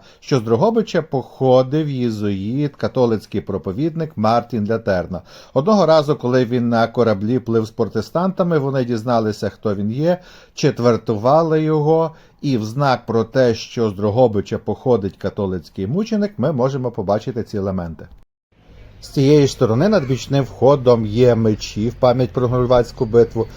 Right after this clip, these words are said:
герб Дрогобича та герб Польщі.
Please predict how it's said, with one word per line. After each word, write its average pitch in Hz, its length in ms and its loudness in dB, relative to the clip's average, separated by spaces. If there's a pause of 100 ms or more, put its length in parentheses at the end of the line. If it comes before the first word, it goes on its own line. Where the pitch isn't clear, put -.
(280)
герб 151 300 2
Дрогобича 180 800 4
та 95 200 0
герб 110 300 2 (140)
Польщі. 131 720 0